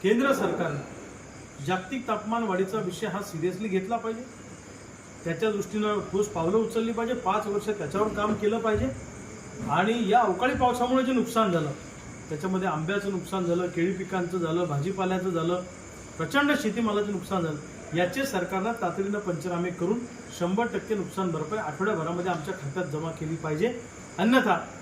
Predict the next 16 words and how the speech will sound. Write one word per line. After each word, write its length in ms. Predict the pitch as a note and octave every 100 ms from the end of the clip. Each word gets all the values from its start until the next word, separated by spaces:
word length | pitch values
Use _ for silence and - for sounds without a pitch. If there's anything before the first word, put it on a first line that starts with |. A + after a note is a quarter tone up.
| F3+
या 100 | F#3+
अवकाळ-, 600 | E3 E3 A#3+ A#3 A3+ A3+
अवकाळीग्रस्त 640 | E3 - A#3+ B3+ A3 F#3 A#3+ G#3
किंवा 160 | A#3
नुकसानग्रस्त 600 | G#3+ - B3+ B3 A#3+ B3
शेतकऱ्यांना 420 | F#3+ F3+ G#3 G#3 F#3+
घेऊन 200 | F3 D#3 - - -
एक 140 | G#3+ -
प्रचंड 320 | F3+ A#3+ A#3+
मोठं 280 | A3+ G3+ G3+
आंदोलन 340 | D#3+ F3 G3+
या 80 | A3+
महाराष्ट्रामध्ये 640 | F3 D#3 - - E3+ F3+
आम्ही 160 | F3+ G#3+
उभं 160 | E3+
करू. 160 | C#3+ -